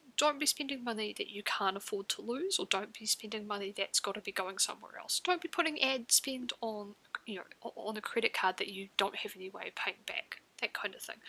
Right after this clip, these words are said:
So that's why I sort of think that thousand dollars a month is about the right time. The other reason that I say that is because at about a thousand dollars a month, you, you're starting to be able to say, "Okay,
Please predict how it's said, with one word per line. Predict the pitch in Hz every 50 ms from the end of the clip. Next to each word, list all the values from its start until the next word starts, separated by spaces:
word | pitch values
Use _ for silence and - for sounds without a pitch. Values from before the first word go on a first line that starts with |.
| - - - - - - - -
So | - 269
that's | - - - -
why | - 277
I | 262
sort | - - 247 220 -
of | 208
think | - 214 - - -
that | - - - -
thousand | - 196 208 202 - 180 -
dollars | - - 185 175 -
a | 190
month | 185 180 175 - -
is | - - -
about | 202 - - 202 196 185 -
the | - 208 196 - - -
right | - - - - - -
time. | - - - - - - - _ - - - - - - - - _ -
The | 254 247
other | 294 302 339 330
reason | 330 330 311 - 294 269
that | 254 254 226
I | 220 214
say | - - - 190 185
that | 180 196 165 - - - -
is | - 220 -
because | - 214 - - - 208 202 - - - - - - - - - -
at | 302 349 440
about | 440 - 415 403 381
a | 370
thousand | - - 294 277 269 - - 254
dollars | 226 226 214 214 208 214 - 208
a |
month, | 196 196 190 180 - - - 226
you, | 220 220 214 214
you're | 220 214
starting | 214 - - - - 254 285 330 359 339
to | - -
be | - 277
able | 269 262 247 - 247
to | - - 233
say, | - - - - - 208 277 - - - _ _ - - - - - - - - - _ -
"Okay, | 269 294 - - - - 202 247 294